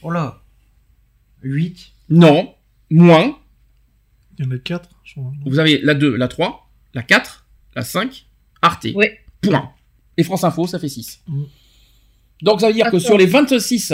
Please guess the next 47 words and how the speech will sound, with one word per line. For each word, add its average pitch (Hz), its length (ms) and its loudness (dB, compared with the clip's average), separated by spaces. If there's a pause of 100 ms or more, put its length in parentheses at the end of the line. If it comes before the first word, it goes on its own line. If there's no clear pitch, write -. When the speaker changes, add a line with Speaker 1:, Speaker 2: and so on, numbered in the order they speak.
(140)
Speaker 2:
euh, 139 100 2
chaînes, 233 300 0 (340)
on 156 140 0
a 240 300 0
vingt 240 240 2
chaînes 254 260 2
privées. 190 280 -2
Donc 175 160 -2
forcément, 208 360 -4
les 185 120 0
pubs, 233 260 -2
on 180 80 2
les 160 100 0
connaît 220 240 2
maintenant 170 240 0
à 156 60 2
force 156 200 -4
avec 156 140 0
sur 147 120 -2
Speaker 3:
Ouais. 165 80 2
Speaker 2:
les 160 40 4
vingt, 160 320 0
sur 165 140 -2
les 165 80 0
vingt 165 100 0
chaînes, 165 300 0 (440)
euh, 143 220 6
sur 175 160 -4
les 170 60 2
vingt 175 100 2
chaînes 175 220 -2
privées. 180 440 0
Euh, 151 460 2
donc 180 300 -4
qu'est-ce 226 260 0
que, 160 220 -2
pourquoi 196 320 -2
payer 190 160 2
une 180 80 -2
redevance 185 400 0
alors 196 160 -2
que 175 80 -4
finalement 196 360 -4
on 170 100 0
a, 151 120 -2
on 156 160 -2
a 143 240 0